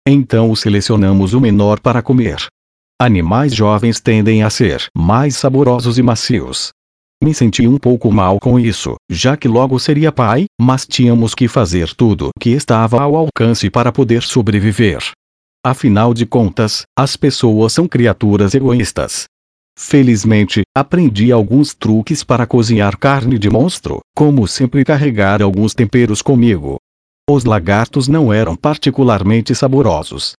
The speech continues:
mas o grifo era basicamente parte pássaro e parte mamífero, então eu estava com as expectativas em alta. Para o tempero, usei um pouco de nozes cocori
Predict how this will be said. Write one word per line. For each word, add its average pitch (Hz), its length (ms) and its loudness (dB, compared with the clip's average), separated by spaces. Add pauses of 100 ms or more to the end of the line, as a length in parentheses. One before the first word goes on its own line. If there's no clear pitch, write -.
(100)
mas 95 220 0
o 131 100 2
grifo 117 400 0
era 117 160 2
basicamente 107 920 0
parte 120 380 -2
pássaro 120 520 0
e 139 60 2
parte 135 440 -2
mamífero, 127 580 0 (120)
então 147 440 2
eu 151 100 2
estava 110 480 -2
com 120 180 0
as 113 140 0
expectativas 120 920 0
em 113 160 2
alta. 78 400 -4 (520)
Para 123 280 0
o 131 80 0
tempero, 101 480 -2 (160)
usei 113 400 0
um 127 100 4
pouco 113 380 0
de 127 100 0
nozes 101 420 0
cocori 113 460 0